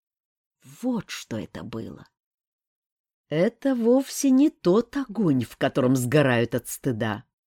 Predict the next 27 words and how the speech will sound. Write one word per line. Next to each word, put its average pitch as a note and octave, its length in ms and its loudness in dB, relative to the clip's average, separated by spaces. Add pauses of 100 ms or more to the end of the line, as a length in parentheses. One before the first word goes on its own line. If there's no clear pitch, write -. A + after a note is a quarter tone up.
Что - 500 -6
за G#3 220 -2
идиотская G3 680 2
мысль F3 500 2
пришла A#2 420 -2
в A2 80 -6
голову? G#2 540 -2 (840)
Это - 220 -16
просто, A3 500 2
как G#3+ 260 0
всегда, E3 520 0
проснулась G#3+ 680 0
его E3+ 220 2
сила, A3 680 -2 (300)
когда G3+ 320 8
в A3+ 60 6
этом D4+ 260 8
возникла C#4 500 6
надобность. A#3 800 -4 (800)
И, E4+ 100 -4
разумеется, F3 680 2
как - 240 -6
всегда, C#3+ 540 -4
он C#3+ 160 -2
этого B2 260 -6
не A2 160 -4
понял. - 540 -14